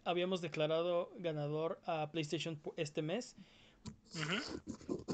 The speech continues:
Speaker 1: que tiene una mejor oferta. Pero la semana pasada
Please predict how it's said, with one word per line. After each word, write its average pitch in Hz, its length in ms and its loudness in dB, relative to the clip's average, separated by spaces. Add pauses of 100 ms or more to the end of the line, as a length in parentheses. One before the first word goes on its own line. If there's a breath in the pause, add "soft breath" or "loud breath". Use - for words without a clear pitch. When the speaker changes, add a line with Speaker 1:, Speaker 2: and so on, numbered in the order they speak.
(840)
Speaker 1:
que 165 100 6
tiene 170 220 4
una 175 120 2
mejor 160 220 0
oferta. 151 320 2 (180)
Pero 233 420 12 (360)
la 185 140 4
semana 185 280 4
pasada 208 540 4